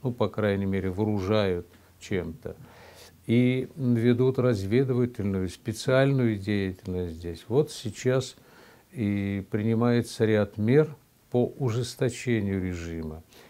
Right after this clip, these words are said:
И в числе этих мер не только запрет на, э, получение там нашими Н К О финансов, э, из-за рубежа, но и ограничение деятельности иностранных Н К О.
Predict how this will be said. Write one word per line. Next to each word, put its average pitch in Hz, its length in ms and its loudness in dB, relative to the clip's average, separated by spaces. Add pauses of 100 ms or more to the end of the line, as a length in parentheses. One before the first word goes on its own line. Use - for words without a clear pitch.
(140)
И 143 140 2
в 139 100 -4
числе 123 580 2
этих 117 340 -4
мер 151 340 -2
не 104 140 -2
только 143 500 0 (460)
запрет 123 680 0
на, 120 300 -2 (280)
э, - 160 -12 (680)
получение 113 640 0
там 104 400 -2
нашими 107 480 -2
Н 101 200 -2
К - 120 -10
О 98 340 -2 (160)
финансов, 98 680 -4 (480)
э, 92 440 -4 (120)
из-за 101 340 -4
рубежа, 98 720 -2 (100)
но 123 380 2
и 123 80 4
ограничение 117 880 0
деятельности 123 760 -4
иностранных 107 840 -4
Н 101 180 -4
К - 140 -12
О. 147 320 0